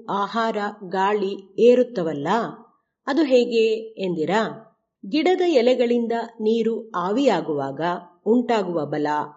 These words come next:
ಲೋಮದ ಬಲದ ಜೊತೆಗೆ ಸೇರಿ ನೀರನ್ನು ಸೆಳೆಯುತ್ತದೆ ಎನ್ನುವುದು ವಿಜ್ಞಾನಿಗಳ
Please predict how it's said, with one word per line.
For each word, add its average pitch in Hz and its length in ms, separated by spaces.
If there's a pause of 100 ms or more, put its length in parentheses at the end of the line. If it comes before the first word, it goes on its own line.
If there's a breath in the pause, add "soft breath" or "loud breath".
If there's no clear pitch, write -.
(340 soft breath)
ಲೋಮದ 269 540
ಬಲದ 226 340
ಜೊತೆಗೆ 190 400
ಸೇರಿ 226 380 (360)
ನೀರನ್ನು 226 480
ಸೆಳೆಯುತ್ತದೆ 175 720 (240)
ಎನ್ನುವುದು 175 420
ವಿಜ್ಞಾನಿಗಳ 180 680